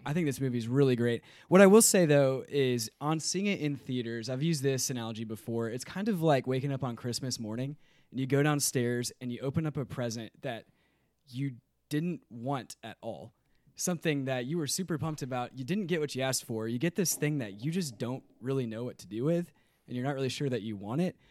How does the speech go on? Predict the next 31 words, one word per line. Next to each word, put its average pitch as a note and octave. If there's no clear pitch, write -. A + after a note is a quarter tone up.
But -
over F3
time, A#2+
you C3
realize, C3
"Hey, G3+
this D#3+
is C3
really B2+
useful. A#2+
I B2
actually C3
love G#2+
this A2
gift C3+
that A2
I G#2
got, G2
and C3
I B2+
appreciate C3
this B2
differently, A2+
you C3+
know, A#2
a A#2
couple C3+
years D3
from A#2+
when A#2+
I A#2